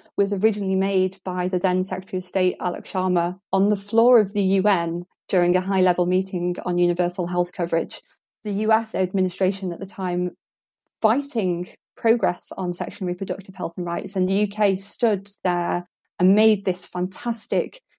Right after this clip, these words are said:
commitment. It was the biggest financial partnership ever announced with unfpa. And the U K was proud to stand there. I was proud to be British at that point <laughs> when the U K stood up against a global rollback on gender equality.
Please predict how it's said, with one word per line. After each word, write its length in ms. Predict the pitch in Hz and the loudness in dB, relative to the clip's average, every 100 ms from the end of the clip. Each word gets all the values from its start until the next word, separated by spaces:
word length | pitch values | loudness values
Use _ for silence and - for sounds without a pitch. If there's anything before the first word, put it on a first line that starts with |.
| _ | _
commitment. 400 | - 190 170 156 | -2 0 0 0
It 80 | 170 | -4
was 120 | 180 | -2
the 80 | 196 | 2
biggest 360 | 208 208 202 | 2 2 -2
financial 420 | 208 190 185 190 | -2 0 0 -2
partnership 500 | 180 185 185 190 202 196 | -4 -4 -4 -4 -4 -2
ever 220 | 180 180 | -4 -2
announced 480 | 170 175 208 220 - | 0 0 0 -2 -4
with 240 | 208 196 - _ | -8 -8 -16 _
unfpa. 760 | 185 185 185 190 - 185 196 254 _ _ _ _ | -4 -2 -4 -6 -6 -4 -4 -8 _ _ _ _
And 140 | 202 196 | -2 0
the 60 | |
U 60 | 233 | 0
K 140 | 233 | -2
was 180 | 294 277 - | -4 -4 -6
proud 340 | - 220 359 | 0 4 4
to 120 | 339 190 | 2 -4
stand 220 | - 170 | -4 -4
there. 80 | 160 | 0
I 120 | 214 | 0
was 140 | 233 | 0
proud 420 | - 226 233 240 | -2 0 2 0
to 140 | 233 214 | -2 -6
be 520 | 214 208 202 208 - | -4 -4 -4 -6 -4
British 380 | 233 262 247 226 | -4 -2 -2 -4
at 60 | 196 | -4
that 200 | - - | -6 -4
point 240 | 180 175 | -4 -2
<laughs> 40 | |
when 220 | 196 214 208 | 0 0 0
the 100 | 208 | 0
U 160 | 220 | -2
K 220 | 214 220 | 0 -2
stood 360 | 196 - 208 208 | -2 -4 -2 0
up 240 | 233 190 - - | -2 -4 -8 -10
against 640 | 190 196 233 233 - - - _ _ | -4 0 2 2 -2 -12 -18 _ _
a 80 | 196 | 0
global 480 | 196 202 214 208 190 | 2 4 4 2 2
rollback 440 | 202 277 - 170 - | 2 2 0 -4 -6
on 160 | 175 | -4
gender 340 | 180 175 175 180 | -2 -2 -2 -6
equality. 680 | 175 196 202 202 180 180 | -4 -2 -2 -4 -6 -6